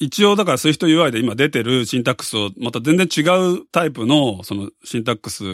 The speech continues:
みたいなやつをクリス・ラトナーとかが後からこう提案したの。この方がいいんじゃないかみたいな感じで言ったら、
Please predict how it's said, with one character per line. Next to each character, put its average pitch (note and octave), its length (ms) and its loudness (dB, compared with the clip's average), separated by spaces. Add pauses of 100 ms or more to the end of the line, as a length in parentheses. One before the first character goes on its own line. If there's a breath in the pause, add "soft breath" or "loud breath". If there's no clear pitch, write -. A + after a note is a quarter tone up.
み G#2 100 -2
た G2+ 100 0
い - 20 -2
な F#2 60 -4
や F2+ 60 -8
つ - 120 -10
を A#2 240 -2 (320 loud breath)
ク - 80 -8
リ D#3 80 4
ス・ F3 100 -2
ラ F3 140 2
ト D3 80 -2
ナ A#2 80 0
ー - 20 -6
と - 100 -12
か F#2 120 -8
が A2 300 0
後 C3 140 -2
か G2 120 -8
ら F#2+ 160 -10
こ E2+ 420 -18
う - 40 -20 (200)
提 B2 140 2
案 A#2+ 80 0
し - 20 -8
た G2 80 -6
の。 E2 100 -14
こ D3+ 240 -4
の E3+ 80 4
方 G3 80 4
が B2 100 0
い - 20 2
い - 20 2
ん A2+ 40 0
じ G#2+ 60 -4
ゃ G2 40 -6
な F2+ 80 -8
い F2+ 40 -8
か F2 120 -10
み F2 80 -14
た F2+ 80 -12
い - 20 -10
な G#2 80 -12
感 G#2 180 -6
じ G2+ 100 -12
で G#2 40 -8
言 G2+ 80 -8
っ - 20 -14
た - 140 -2
ら、 E3 260 2